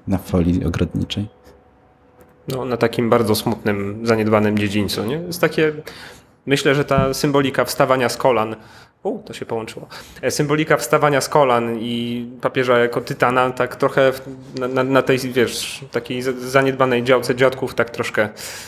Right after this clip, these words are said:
Speaker 2: e,
Speaker 1: Tam jest
Speaker 2: średnio
Speaker 1: wszystko.
Speaker 2: wypada.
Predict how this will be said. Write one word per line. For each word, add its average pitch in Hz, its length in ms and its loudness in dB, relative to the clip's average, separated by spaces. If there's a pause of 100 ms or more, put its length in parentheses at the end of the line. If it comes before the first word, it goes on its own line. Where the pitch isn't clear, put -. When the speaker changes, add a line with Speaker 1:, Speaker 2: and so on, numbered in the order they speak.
(200)
Speaker 2:
e, 113 180 -2 (1000)
Speaker 1:
Tam 139 100 0
jest 156 180 -2
Speaker 2:
średnio 165 220 4
Speaker 1:
wszystko. 151 160 4
Speaker 2:
wypada. 95 380 -2